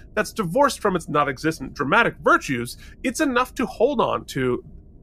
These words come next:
it's enough to hold on to that it keeps this dud from ranking in my bottom five and maybe even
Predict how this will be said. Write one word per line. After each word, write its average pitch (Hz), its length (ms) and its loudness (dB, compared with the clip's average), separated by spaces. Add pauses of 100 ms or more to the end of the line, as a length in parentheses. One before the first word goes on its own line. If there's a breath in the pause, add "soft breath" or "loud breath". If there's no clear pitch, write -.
(300)
it's 160 160 2
enough 240 220 4
to 220 80 2
hold 240 260 6
on 202 140 8
to 147 80 0
that 127 160 4
it - 160 -2
keeps - 300 -8
this 175 240 -6 (220)
dud 117 320 2 (200)
from 170 240 -2
ranking 123 400 -4
in 131 140 -4
my 156 160 2
bottom 254 400 4
five 190 500 4
and 226 220 -6
maybe 117 400 -6 (100)
even 120 380 -4